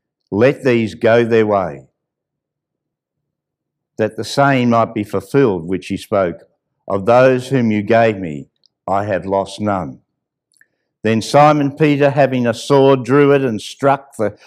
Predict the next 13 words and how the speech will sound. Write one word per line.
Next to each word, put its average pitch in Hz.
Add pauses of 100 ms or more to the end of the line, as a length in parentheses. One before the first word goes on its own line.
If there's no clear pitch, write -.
(140)
high 147
priest's 135
servant 135
and 90
cut 135
off 123 (460)
his 117
right 139
ear. 156 (800)
The 107
servant's 147
name 131
was 107